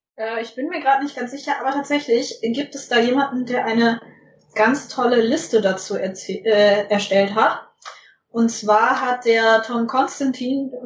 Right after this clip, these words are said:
vom, äh, vom Tokunet,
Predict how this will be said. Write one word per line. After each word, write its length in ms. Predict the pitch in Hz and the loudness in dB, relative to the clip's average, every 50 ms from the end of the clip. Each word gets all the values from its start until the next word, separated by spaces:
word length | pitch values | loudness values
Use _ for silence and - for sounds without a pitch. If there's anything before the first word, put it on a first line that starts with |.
| 233 - - | -14 -12 -6
vom, 420 | 262 240 233 233 233 226 214 226 | -4 -2 0 0 0 0 -2 -2
äh, 420 | 220 226 226 226 226 220 220 226 233 - - - _ _ _ _ _ _ _ _ _ _ _ | -2 0 2 4 4 4 4 4 0 -2 -10 -18 _ _ _ _ _ _ _ _ _ _ _
vom 360 | - 226 214 214 214 220 220 - - - _ _ _ - | 0 2 2 2 2 0 -4 -8 -14 -20 _ _ _ -4
Tokunet, 840 | - 302 311 311 294 233 214 190 190 220 302 - - - - - | 0 0 0 2 2 2 2 4 4 2 0 0 -2 -12 -16 -18